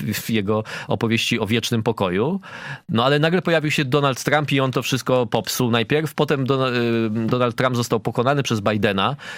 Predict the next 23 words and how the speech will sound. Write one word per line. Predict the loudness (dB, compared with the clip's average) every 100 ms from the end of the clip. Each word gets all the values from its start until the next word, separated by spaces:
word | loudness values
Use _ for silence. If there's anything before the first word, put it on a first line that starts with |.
| -4
ale | 0 2
prawie | 2 2
już | 0 0
też | -2 -2
popsuł | -4 -4 -4
szóstego | -2 0 -2
stycznia. | -2 -4 -2 0 0 -2 -8 -6
No | -2
i | 0
teraz | 0 0 0
Donald | 0 2 0
Trump | 0 0
z |
jakichś | 0 0 0
niezrozumiałych | 0 0 0 2 2 2
dla | -2
wszystkich | -2 -2 -2
względów, | -2 0 2 2 0
albo | 0 2
jak | 0 0
mówi | 0 0 -2 -6 -12 -2
Ann | -2 0
Applebaum, | 0 0 0 2 2 0